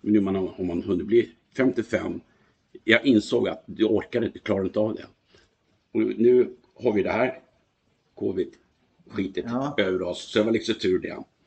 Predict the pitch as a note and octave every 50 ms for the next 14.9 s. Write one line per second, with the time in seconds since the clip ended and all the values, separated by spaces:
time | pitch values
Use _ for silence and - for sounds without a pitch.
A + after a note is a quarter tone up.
0 | _ _ _ _ _ _ _ _ _ _ _ _ _ _ _ _ _ _ _ _
1 | _ _ _ _ _ _ _ - - B2 A#2+ B2+ A#2+ A2 B2+ D3 E3+ F3+ E3+ -
2 | - - - _ _ - - - E3+ D#3 D#3 C3+ - - C3 A#2+ A2 A2+ B2+ E3
3 | D#3+ F3 D#3 A2 F#2+ F2+ F2 F2+ - - - _ _ _ _ _ _ _ _ _
4 | _ _ _ - - C#3+ D3+ - A#2+ G2+ - - - C#3 C#3 C3+ C#3 C3+ A#2+ A#2+
5 | - - D3+ C3 A#2+ B2 B2 C3+ C3 - - _ _ _ _ _ _ - - C3
6 | A2+ G#2+ - - G#2+ G#2 F#2 G2 G#2 G#2 G#2 _ _ _ _ _ _ _ _ _
7 | _ _ _ _ _ _ _ _ _ _ _ _ _ _ _ _ _ _ _ _
8 | - - A#2+ A2 - B2 B2 A#2+ A#2 A2+ A2 F#2+ - - A2 G2+ - - A#2 G2
9 | - A2+ G2+ F#2+ - - - - _ _ _ - A#2+ B2+ D3 D#3 - - - B1+
10 | - - - _ - _ _ - A#2 A2+ A#2+ C#3 - _ _ - F#2+ B2+ C3+ C3+
11 | - - - C#3 C3 B2+ B2 C3 C3 A#2+ G#2 A#2+ A#2+ A#2+ A#2+ - A#2+ A#2 G#2 -
12 | - - C#3 C3+ B2 A2+ G#2 G2+ G#2+ A2+ A#2+ A#2+ A2+ - B2+ A2+ - - - -
13 | - A#2 G#2+ A2+ A2 - - - - G#2+ A2 - A2 A2 - A2 G#2+ A2+ - -
14 | - A#2 C#3 - - - F2+ - - - - - F2+ D#2+ E2+ F2 F2